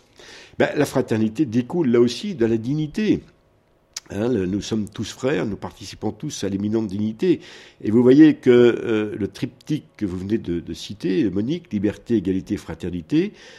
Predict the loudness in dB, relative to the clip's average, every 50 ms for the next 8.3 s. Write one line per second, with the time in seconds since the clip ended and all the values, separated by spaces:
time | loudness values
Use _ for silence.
0 | -20 _ -16 -10 -8 -8 -8 -8 -6 -4 -2 -2 -4 -4 -6 -6 -6 -4 -4 -4
1 | -6 -6 -8 -10 -10 -10 -12 -12 -8 -8 -8 -8 -8 -10 -12 -14 -18 _ _ _
2 | _ _ _ -8 -8 -8 -4 4 6 8 8 8 6 2 0 -2 -2 -2 -2 0
3 | 0 0 0 0 -4 -4 -4 -2 0 -2 -2 0 -2 -4 -4 -4 -2 4 4 4
4 | 4 2 -4 -4 -4 -4 -4 -4 -6 -14 -20 _ _ -10 -8 -4 -4 -4 -2 -2
5 | 0 0 0 -2 -4 -10 -20 _ -20 -20 _ _ _ -18 -12 -4 -2 -2 -2 -2
6 | -2 -8 -8 -6 -6 -8 -8 -8 -8 -8 -6 -4 -4 -4 -4 -6 -6 -8 -8 -10
7 | -8 -8 -6 -8 -8 -10 -10 -14 -16 -14 -14 -16 -14 -12 -12 -10 -8 -10 -10 -10
8 | -12 -14 -16 -18 -18 -20